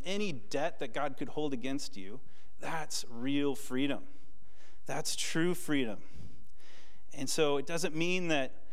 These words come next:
that you, you experience God's forgiveness once and you check the box. We live in forgiveness every day. We continue to experience it daily. And it's vitally important that we understand how much we need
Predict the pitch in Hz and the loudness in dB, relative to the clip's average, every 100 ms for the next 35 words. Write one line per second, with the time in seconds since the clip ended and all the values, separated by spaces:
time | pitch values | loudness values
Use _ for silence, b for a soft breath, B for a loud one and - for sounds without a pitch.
0 | b b - - 127 139 127 120 135 165 | b b -2 0 2 2 2 0 0 2
1 | 160 156 143 - 147 160 139 - - 170 | 2 2 0 0 0 2 2 0 0 0
2 | 170 165 - - 139 156 160 - 147 151 | 0 0 0 -2 0 0 0 0 0 0
3 | 135 123 - 127 170 175 - - 127 127 | 0 0 0 0 2 0 0 -2 0 0
4 | 113 - 151 - 127 110 135 151 - - | 0 0 0 0 0 0 0 0 -2 -2
5 | - B B 147 165 131 131 160 156 151 | -2 B B 0 0 0 2 0 0 0
6 | - 131 147 131 139 135 - - - 127 | 0 0 0 0 0 0 0 0 -2 -2
7 | 123 131 131 131 131 110 123 120 104 - | 0 2 2 0 0 0 0 0 0 0
8 | - B - - B B - 151 160 143 | -2 B -2 -2 B B 0 0 0 0
9 | 156 151 143 147 131 - - 143 139 127 | 0 0 0 0 0 0 0 0 0 0
10 | - - B B B - 135 113 131 135 | -2 0 B B B 0 0 0 2 2
11 | 110 92 - B B B - - - b | 0 0 -2 B B B -2 -2 -2 b
12 | b b - 143 143 - - 117 117 139 | b b 0 0 0 0 -2 -2 0 2
13 | 160 156 147 131 - 147 127 120 120 123 | 2 2 0 0 0 0 0 0 0 0
14 | 151 170 165 143 135 - 135 127 117 - | 0 0 0 0 0 -2 -2 -2 -2 -2
15 | 151 143 139 139 - 131 127 120 131 135 | 0 0 0 0 -2 0 2 2 2 2
16 | 131 | 0